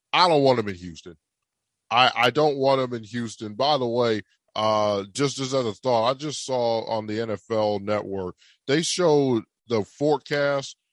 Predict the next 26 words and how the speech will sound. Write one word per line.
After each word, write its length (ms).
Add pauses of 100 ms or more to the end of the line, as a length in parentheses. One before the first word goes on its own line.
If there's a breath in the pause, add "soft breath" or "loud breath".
(160)
for, 260
for 320
the 100
game 340
tonight. 380 (1300 soft breath)
Do 80
y'all 320
know, 220 (160)
do 60
y'all 280
know 200
the 100
temperature 500
at 100
game 280
time 260
is 60
gonna 120
be 120
minus 540
four 500 (560)
in 140
Buffalo 500
tonight? 340 (2000)
So, 280
uh, 240